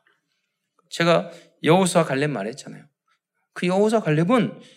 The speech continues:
애굽에서 빠져나오는 걸로 모든 걸 끝냈어요. 구원받은 걸로. 왜? 하나님이 거기서 구해줬는데 나머지 안은 다 알아서 하시겠지. 오늘 세례받은 분도 마찬가지예요.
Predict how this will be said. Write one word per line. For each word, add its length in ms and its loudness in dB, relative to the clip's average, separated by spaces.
애굽에서 600 6
빠져나오는 640 6
걸로 520 -4
모든 420 4
걸 160 4
끝냈어요. 420 -4
구원받은 520 -2
걸로. 160 -20
왜? 80 -16
하나님이 560 0
거기서 400 -6
구해줬는데 680 -4
나머지 440 0
안은 320 -4
다 100 -4
알아서 440 4
하시겠지. 540 -16
오늘 220 0
세례받은 520 6
분도 200 0
마찬가지예요. 540 -8